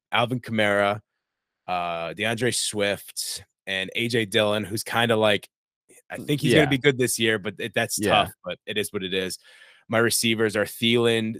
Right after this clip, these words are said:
Speaker 1: Diggs, and A J Brown. Studs. I got, I had T J Hockenson already, the Detroit tight end, and then I
Speaker 2: Right.
Speaker 1: traded for Travis Kelce, too.
Speaker 2: Oh,
Speaker 1: So
Speaker 2: yeah,
Speaker 1: now I
Speaker 2: you're
Speaker 1: have
Speaker 2: doing
Speaker 1: two
Speaker 2: all right.
Speaker 1: stud tight ends.
Speaker 2: Yeah.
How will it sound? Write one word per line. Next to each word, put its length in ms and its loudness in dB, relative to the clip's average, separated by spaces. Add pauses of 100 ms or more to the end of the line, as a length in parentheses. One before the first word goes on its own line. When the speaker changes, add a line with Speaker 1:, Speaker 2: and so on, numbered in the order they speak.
(100)
Speaker 1:
Diggs, 680 0
and 460 -4
A 120 -2
J 160 -2
Brown. 560 -4 (800)
Studs. 640 0 (380)
I 80 0
got, 320 4
I 80 2
had 540 2
T 160 -2
J 100 2
Hockenson 560 -4
already, 420 -6 (140)
the 80 -8
Detroit 440 -2
tight 200 -2
end, 200 -4 (260)
and 100 4
then 80 6
I 40 4
Speaker 2:
Right. 60 -2
Speaker 1:
traded 460 2
for 100 -6
Travis 380 0
Kelce, 560 -6 (280)
too. 160 -2
Speaker 2:
Oh, 140 4
Speaker 1:
So 120 2
Speaker 2:
yeah, 20 2
Speaker 1:
now 100 4
I 20 2
Speaker 2:
you're 120 4
Speaker 1:
have 120 2
Speaker 2:
doing 160 0
Speaker 1:
two 80 4
Speaker 2:
all 40 2
right. 260 2
Speaker 1:
stud 240 0
tight 260 0
ends. 360 0
Speaker 2:
Yeah. 300 2